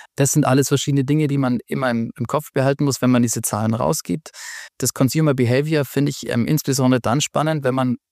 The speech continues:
ein bisschen weg von der puren Werbeschaltung geht, sondern hin zu, ich hole mir diese Daten vielleicht im Vorfeld, äh, um meine Planung daran aufzusetzen oder um auf der Planung vielleicht, der Planung nochmal einen Drive mitzugeben, indem ich gucke,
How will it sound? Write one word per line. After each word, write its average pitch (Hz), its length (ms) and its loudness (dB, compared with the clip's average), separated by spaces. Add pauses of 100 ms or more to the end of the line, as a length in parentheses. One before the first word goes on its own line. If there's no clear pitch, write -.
(140)
ein 131 80 -4 (100)
bisschen 147 420 0
weg 139 180 0
von 127 200 0
der 123 120 2
puren 131 300 0
Werbeschaltung 123 640 0
geht, 120 220 -2
sondern 127 260 2
hin 135 140 4
zu, 135 280 0 (420)
ich - 220 -8
hole 165 160 4
mir 165 140 2
diese 135 220 0
Daten 131 320 0
vielleicht 120 340 0
im 113 80 2
Vorfeld, 113 600 -2
äh, - 200 -8
um 151 180 0
meine 123 220 2
Planung 147 460 0
daran 117 260 0
aufzusetzen - 720 -6
oder 113 160 -2
um 120 140 0
auf - 180 -6
der 123 100 -2
Planung 131 380 0
vielleicht, 127 400 -2 (480)
der - 60 -4
Planung 135 300 0
nochmal 131 200 2
einen 117 60 2
Drive 123 360 0
mitzugeben, 127 640 -2
indem 123 320 0
ich 123 100 -4
gucke, - 320 -4